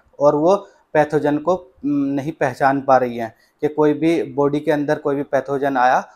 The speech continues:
और वो बीमारी को कॉज करके चला गया। तो इस तरह से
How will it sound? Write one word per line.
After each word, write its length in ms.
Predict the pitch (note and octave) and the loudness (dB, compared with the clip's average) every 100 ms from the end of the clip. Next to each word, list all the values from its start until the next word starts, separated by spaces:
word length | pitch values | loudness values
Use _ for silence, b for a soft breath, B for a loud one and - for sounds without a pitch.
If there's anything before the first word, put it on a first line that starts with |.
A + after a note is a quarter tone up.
| b - | b -2
और 140 | C#3+ | 2
वो 100 | D#3+ | 2
बीमारी 400 | D3+ C3+ C3 C3 | 2 0 2 0
को 140 | D3 | -2
कॉज 320 | F3+ D3+ C#3+ C#3+ | -4 0 0 2
करके 340 | C#3 B2+ F3+ - - | -2 -2 -8 -8 0
चला 240 | E3 C3+ | 4 4
गया। 240 | A#2 G#2+ - _ _ _ _ - | 2 -4 -10 _ _ _ _ 0
तो 120 | E3+ | 0
इस 180 | F3 - | 0 0
तरह 200 | E3+ E3+ | 4 4
से 180 | F#3+ | 2